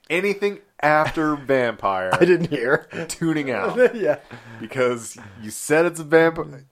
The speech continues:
Speaker 1: When you told me, I was like, "I don't know. I'm not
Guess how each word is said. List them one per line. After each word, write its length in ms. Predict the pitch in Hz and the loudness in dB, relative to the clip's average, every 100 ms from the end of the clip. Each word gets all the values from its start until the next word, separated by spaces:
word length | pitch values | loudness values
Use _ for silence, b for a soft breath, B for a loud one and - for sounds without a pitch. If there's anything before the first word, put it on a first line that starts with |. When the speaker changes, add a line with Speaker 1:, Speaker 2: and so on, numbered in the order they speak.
| _ | _
Speaker 1:
When 280 | 143 156 220 | -2 0 2
you 120 | 240 | 0
told 340 | 226 233 208 202 | 4 6 8 4
me, 280 | 247 151 117 | 0 0 4
I 140 | 147 | 4
was 180 | 139 127 | 4 2
like, 260 | 123 113 101 - - _ | 2 2 -4 -14 -16 _
"I 340 | 185 208 202 151 | -8 -2 0 0
don't 120 | 107 | 0
know. 260 | 101 107 113 | -2 0 0
I'm 80 | |
not 140 | 151 | 2